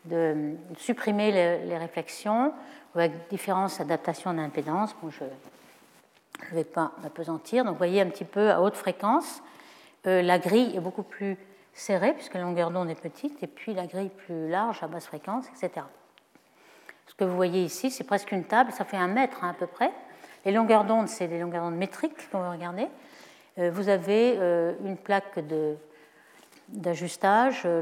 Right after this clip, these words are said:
les, l'ajustage d'impédance, le récepteur, bon.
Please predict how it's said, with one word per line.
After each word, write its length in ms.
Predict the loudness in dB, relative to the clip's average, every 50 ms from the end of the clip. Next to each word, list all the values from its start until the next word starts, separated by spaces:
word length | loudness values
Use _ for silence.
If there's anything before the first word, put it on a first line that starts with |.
| 0 0
les, 400 | 0 2 2 4 2 0 -2 -4 -6 -12 -12 -12 -8
l'ajustage 400 | -6 -6 -6 -6 -8 -6 -6 -4
d'impédance, 600 | -4 -4 -4 -4 -6 -4 0 2 2 2 2 0
le 80 | -2 -4
récepteur, 560 | -4 -4 -6 -8 -12 -12 -8 -6 -6 -4 -4
bon. 120 | -6 -10